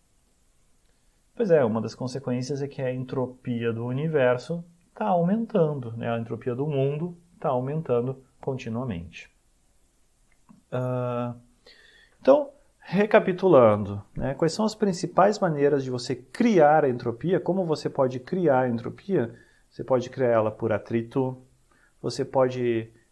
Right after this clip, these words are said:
criar ela com várias reações químicas, como reações de combustão, as do metabolismo, com a corrente elétrica num fio, né? Tudo isso são maneiras de criar a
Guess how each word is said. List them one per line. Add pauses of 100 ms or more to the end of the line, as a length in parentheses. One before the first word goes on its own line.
(180)
criar
ela
com
várias
reações
químicas,
como
reações
de
combustão,
as
do
metabolismo, (720)
com
a
corrente
elétrica
num
fio, (420)
né?
Tudo
isso
são
maneiras
de
criar
a